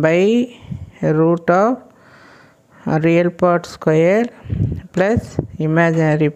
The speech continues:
part squared equal to two. இப்போ இந்த ரெண்டு பக்கம் இருக்கிற ரூட் எடுத்தோம் அப்படின்னா இது என்ன ஆயிரும்? ஃபோர்னு ஆயிரும். So, taking square, taking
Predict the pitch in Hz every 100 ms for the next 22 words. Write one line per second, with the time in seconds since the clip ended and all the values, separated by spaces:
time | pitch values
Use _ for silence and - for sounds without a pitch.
0 | - 165 233 - - 147 151 - - _
1 | - - - _ _ 175 180 180 175 160
2 | - 226 285 - - - 147 117 - _
3 | - - - - - _ - 185 208 196
4 | 175 170 180 202 208 208 226 190 190 196
5 | 240 254 - - 180 170 208 240 240 180
6 | 180 196 190 170 156 143 160 208 185 180
7 | 180 185 185 175 180 180 - 190 208 196
8 | 170 151 139 139 - - 180 175 180 190
9 | 196 202 254 - - - _ _ - -
10 | - 165 160 143 - - - - - -
11 | - _ _ _ _ - - - _ _
12 | _ - _ 170 175 180 - 190